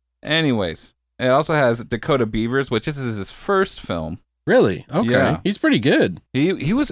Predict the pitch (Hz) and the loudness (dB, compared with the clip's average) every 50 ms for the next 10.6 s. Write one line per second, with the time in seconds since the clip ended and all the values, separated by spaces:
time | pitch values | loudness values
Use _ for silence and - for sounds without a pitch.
0 | - - 226 277 - - - 180 127 101 87 117 180 190 165 143 110 92 90 - | -4 -4 -4 -4 -2 -2 -2 0 0 0 0 0 -2 0 0 0 0 0 0 2
1 | 220 226 226 208 214 262 233 - - 277 294 277 269 240 180 190 190 196 214 240 | 2 2 4 4 2 2 0 0 0 2 2 2 2 2 0 0 0 2 2 0
2 | 247 - 247 226 202 190 175 160 156 143 143 151 147 147 143 139 139 - 147 135 | 0 0 0 2 2 4 4 4 2 2 2 2 2 2 2 0 0 0 0 0
3 | 127 123 113 - - 123 123 123 117 120 117 104 120 120 113 107 - 120 - - | 0 0 0 0 0 2 2 2 0 -2 -4 -2 -2 -2 -2 -2 -6 -8 -6 -2
4 | 131 123 120 113 - - 120 117 107 107 110 113 113 107 98 - - 117 110 110 | 0 0 0 0 -2 -2 -2 0 0 0 0 0 -2 -2 -2 -2 -2 -2 0 0
5 | 107 101 98 92 90 82 - - _ _ _ - 104 101 101 101 98 101 107 113 | 0 0 0 0 -2 -4 -10 -18 _ _ _ -6 -4 0 2 4 4 4 4 4
6 | 113 113 117 117 117 120 - 123 120 120 120 - - 123 123 123 123 120 120 131 | 4 4 2 2 0 -2 0 2 2 2 2 0 0 0 0 0 0 0 0 0
7 | 123 101 - - - - 147 147 143 139 143 143 143 143 - - 160 151 156 - | 0 0 -2 -4 -4 -2 0 2 4 4 4 4 4 2 2 0 2 0 2 2
8 | 151 147 131 165 170 170 147 135 113 95 92 82 - - _ _ 190 185 175 220 | 0 0 2 4 4 6 6 6 4 2 0 -4 -8 -14 _ _ 0 2 4 2
9 | 214 170 151 247 262 240 208 - - - - - - - 208 214 202 180 151 139 | 2 2 2 2 2 2 2 0 -2 -2 0 0 0 0 0 0 0 0 -2 -4
10 | - - 170 160 156 135 123 117 110 104 98 87 | -4 -2 -2 0 0 2 2 0 0 -2 -4 -6